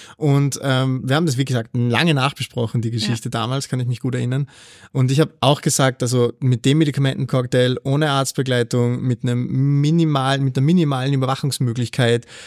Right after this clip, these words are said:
Speaker 1: ähm, ins Krankenhaus zu fahren, ist, das ist, äh, ja.
Speaker 2: Aber ich, ich, ich, ich verstehe sie da.
Speaker 1: Ja,
Speaker 2: Also,
Speaker 1: ja.
Speaker 2: ähm, ich hab, witzig, dass du das erzählst, ähm, ich hab überlegt, ob ich das erzählen soll.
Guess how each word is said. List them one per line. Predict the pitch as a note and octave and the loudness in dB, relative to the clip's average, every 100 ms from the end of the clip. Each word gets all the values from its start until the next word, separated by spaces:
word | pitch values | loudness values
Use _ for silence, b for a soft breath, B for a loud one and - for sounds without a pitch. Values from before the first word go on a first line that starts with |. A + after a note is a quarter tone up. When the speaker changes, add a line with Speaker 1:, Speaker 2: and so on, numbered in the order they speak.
| B B | B B
Speaker 1:
ähm, | B2 A#2 A2+ | 0 2 0
ins | A#2 | -2
Krankenhaus | B2+ - C3 | -2 -2 -4
zu | - | -4
fahren, | - G#2+ A2 A#2 | -2 -2 0 -2
ist, | - A#2+ - - - _ _ _ _ _ _ - | -2 -2 -2 -6 -12 _ _ _ _ _ _ -16
das | C#3+ - | -14 -4
ist, | F#3 - | -4 0
äh, | F3+ | 2
ja. | F3 E3+ E3 D#3+ - - - _ - G#3+ G#3+ D3 A2 G2 - _ | 4 6 4 2 -6 -16 -20 _ -6 0 6 6 6 0 -10 _
Speaker 2:
Aber | F#3 F#3+ | -6 -4
ich, | - G3 - | -4 -8 -12
ich, | - G3 - | -10 -10 -10
ich, | F#3 - | -14 -14
ich | - - - | -14 -14 -16
verstehe | - F#3 - - F3+ G3 | -8 -4 -4 -2 0 0
sie | G3+ G#3+ | -2 -2
da. | A#3 B3+ - | -2 -4 0
Speaker 1:
Ja, | C#3+ F#3+ | 4 4
Speaker 2:
Also, | D#3 A2+ | 4 -2
Speaker 1:
ja. | - | -6
Speaker 2:
ähm, | - F#2+ | -6 -4
ich | - - | -4 -6
hab, | F#3+ - | -8 -4
witzig, | F3 G#3+ - F#3+ | -6 -4 -6 -6
dass | F3 - | -6 -6
du | |
das | F3+ F3+ | -8 -8
erzählst, | E3+ F#3+ F#3+ - - | -6 -4 -4 -6 -10
ähm, | - F3+ F#3 | -6 -6 -4
ich | F#3+ | -4
hab | F#3 | -6
überlegt, | F3+ F3 F3+ - | -2 -2 -2 -4
ob | |
ich | F#3 | -8
das | F#3+ F3+ | -6 -10
erzählen | - F#3+ F#3 F#3 | -4 -2 0 0
soll. | F3 F#3 | 0 -2